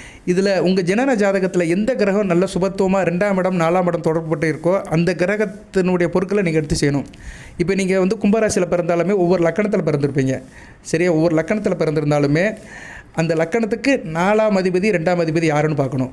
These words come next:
சரியா? இப்ப உதாரணத்துக்கு சொல்றேன், கும்பராசி, விருச்சிக லக்கணம், அருமையான அமைப்பு, ஒரு கேந்திரம். சரியா? ராசிக்கு பத்தாம் இடத்துல லக்கணம் வரும். லக்கணாதிபதி யாரு? செவ்வாய்.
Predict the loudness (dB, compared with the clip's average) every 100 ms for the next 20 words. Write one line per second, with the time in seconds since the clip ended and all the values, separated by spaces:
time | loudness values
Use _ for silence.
0 | -12 -4 0 2 2 0 -6 -16 -6 0
1 | 2 2 2 0 0 0 0 0 -6 -20
2 | -12 0 2 4 2 0 0 0 0 0
3 | 0 0 -2 0 0 2 2 2 0 0
4 | -2 -6 -4 -2 0 0 0 -2 -4 -12
5 | -20 -20 -14 -4 0 2 0 0 -2 -2
6 | 0 0 0 0 0 0 0 0 0 -2
7 | -6 -20 -20 -8 -4 0 0 2 2 0
8 | 0 -2 -2 -4